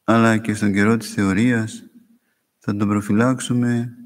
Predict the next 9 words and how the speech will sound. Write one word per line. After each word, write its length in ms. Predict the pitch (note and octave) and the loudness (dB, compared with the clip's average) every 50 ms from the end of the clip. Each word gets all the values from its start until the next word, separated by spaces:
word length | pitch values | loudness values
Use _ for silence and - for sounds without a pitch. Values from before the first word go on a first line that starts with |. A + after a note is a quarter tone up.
| - - - _ _ _ _ _ | -20 -20 -20 _ _ _ _ _
από 300 | - - G#2+ F#2+ - G2+ | -4 -2 -2 0 0 -2
κάθε 320 | F#2+ - A#2+ C#3 C3+ - G#2 | 0 2 2 2 2 0 -4
φαντασία 800 | - - G#2 G2+ G#2 G#2 G#2 - C3 B2+ A2 G2 F#2 F#2 G2 - - - - - _ _ _ _ _ _ _ _ _ _ _ | -4 -2 -2 -2 -2 -4 -2 0 0 0 0 0 -4 -6 -10 -16 -20 -20 -20 -20 _ _ _ _ _ _ _ _ _ _ _
και 140 | _ - A#2 | _ 4 6
όλες 240 | A#2+ A#2+ A#2 A2+ A2 | 6 6 6 4 2
σχεδόν 360 | A2+ - G#2+ G#2 G2+ A2+ G#2+ | 0 0 0 2 2 2 0
τις 160 | G2+ G#2+ G2 | 0 -2 -8
σκέψεις 540 | - - - A#2+ B2 A#2+ - - F#2+ - - | -10 -4 -2 -2 -2 0 -2 -4 -6 -6 -6
του 380 | - - A#2 B2 C#3 C#3 - | -4 -2 -2 -2 -2 -4 -8